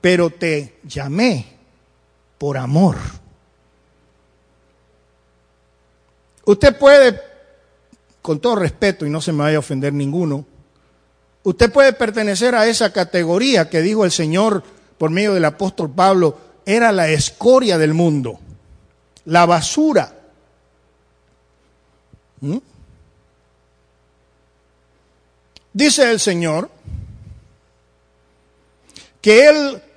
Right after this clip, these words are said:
sacó a unos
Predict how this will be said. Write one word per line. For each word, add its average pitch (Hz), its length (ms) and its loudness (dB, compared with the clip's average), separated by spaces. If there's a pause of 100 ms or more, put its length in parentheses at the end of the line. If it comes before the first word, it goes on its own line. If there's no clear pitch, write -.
(1500)
sacó 247 760 2
a 240 80 6
unos 233 720 0